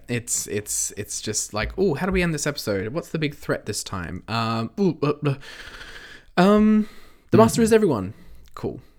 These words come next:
Speaker 1: <laughs> Like,
Speaker 2: Yeah, cool, sure.
Speaker 1: Why
Speaker 2: Why
Speaker 1: not?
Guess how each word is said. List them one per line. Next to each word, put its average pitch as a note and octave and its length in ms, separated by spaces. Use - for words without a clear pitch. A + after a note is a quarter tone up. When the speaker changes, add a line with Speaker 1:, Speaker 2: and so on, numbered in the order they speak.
Speaker 1:
<laughs> D3 100
Like, B2+ 360
Speaker 2:
Yeah, G2 160
cool, - 260
sure. - 320
Speaker 1:
Why D3 180
Speaker 2:
Why - 80
Speaker 1:
not? - 320